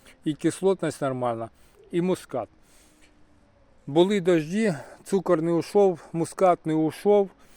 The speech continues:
Наступний рік будемо дивитися, сподіваюся, без всяких катаклізмів. І вже грони будуть тут, е,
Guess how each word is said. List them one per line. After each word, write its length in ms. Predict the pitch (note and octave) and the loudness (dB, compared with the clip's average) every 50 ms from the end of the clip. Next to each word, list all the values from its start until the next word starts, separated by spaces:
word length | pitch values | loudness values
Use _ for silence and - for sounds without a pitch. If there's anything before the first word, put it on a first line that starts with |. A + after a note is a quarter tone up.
| - - - - _ _ _ _ _ | -20 -20 -20 -20 _ _ _ _ _
Наступний 580 | - D3+ D#3 - - - G3 E3+ - F#3 F3 E3+ | -4 -4 -4 -2 -2 -2 -2 -2 0 2 2 2
рік 180 | F3 G#3 G3 D#3+ | 2 0 -2 -6
будемо 400 | - D3+ E3+ E3+ D#3+ E3 D#3 D#3 | -4 -4 -2 -2 0 -2 -2 -2
дивитися, 760 | D3 C#3+ D#3 D#3 E3 F#3+ F#3+ - - D#3 - - E3 C#3+ C3 - _ _ _ _ _ _ _ _ - - _ - - | 0 0 0 0 2 0 -2 0 -2 -4 0 0 0 0 0 -2 _ _ _ _ _ _ _ _ -20 -20 _ -20 -20
сподіваюся, 720 | - - - D#3 C#3+ D#3 D#3 D#3+ E3 D#3+ D3+ - D3+ C#3+ | -12 -4 -4 0 0 2 2 4 4 2 2 0 -4 -4
без 160 | C#3+ D#3 D3 | -4 -4 -4
всяких 360 | - - E3+ D3+ - D3 C3+ | -2 -2 -2 -2 -2 -4 -8
катаклізмів. 840 | - - D#3+ C#3+ - D#3 D3 - F#3 F#3+ F#3+ E3 E3+ E3 D#3 D#3 C#3+ | -4 -4 -4 -2 -2 -4 -4 -4 -6 -6 -6 -4 -6 -6 -4 -4 -6
І 40 | |
вже 180 | C3+ C3+ D#3+ D3+ | -4 0 0 0
грони 340 | C3 D#3 F#3+ G3+ F#3+ F3+ E3+ | 2 2 0 0 0 0 -2
будуть 320 | D#3 D#3+ E3 D3+ D#3 C#3 | -2 -4 -4 -4 -4 -4
тут, 220 | - D#3 C3+ - - - - - - - - _ _ _ _ | -4 -6 -8 -8 -12 -20 -20 -20 -20 -20 -20 _ _ _ _
е, 760 | C#3 C3+ C#3 C3+ C3+ C3+ C3 C3 B2+ B2+ B2+ B2 A#2+ A#2 G#2+ | 0 2 4 4 4 4 4 4 4 4 2 2 0 -2 -6